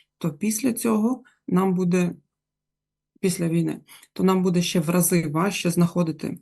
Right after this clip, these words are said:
когось. І це означає, якось одразу, може, беріть собі на, на заміточку,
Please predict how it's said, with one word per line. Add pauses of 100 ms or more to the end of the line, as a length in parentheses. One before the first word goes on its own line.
(160)
когось. (1080)
І
це
означає, (440)
якось
одразу,
може,
беріть
собі
на, (840)
на
заміточку,